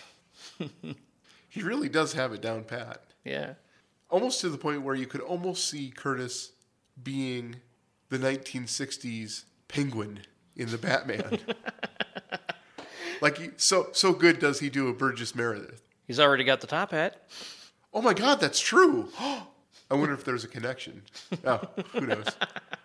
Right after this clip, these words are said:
Speaker 2: You know, one thing jumped to another, and next thing you know, he's doing Burgess Meredith, but as Rocky's trainer. <laughs> Well, anyway, so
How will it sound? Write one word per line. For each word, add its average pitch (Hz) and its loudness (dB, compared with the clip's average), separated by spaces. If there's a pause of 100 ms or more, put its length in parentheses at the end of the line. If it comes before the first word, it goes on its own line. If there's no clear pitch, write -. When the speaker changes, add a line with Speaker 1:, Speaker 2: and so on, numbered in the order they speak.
(160)
Speaker 2:
You 127 -4
know, 127 4
one 120 0
thing 120 -2
jumped 123 -4
to 113 -6
another, 110 -2
and 107 -8
next 117 -6
thing 123 -6
you 113 -8
know, 113 -6
he's 113 -8
doing 110 -8 (160)
Burgess 120 -4
Meredith, 117 -2
but - -2
as 107 -8
Rocky's 113 0
trainer. 117 -6 (500)
<laughs> 185 -6 (1600)
Well, 190 2
anyway, 196 4
so 120 2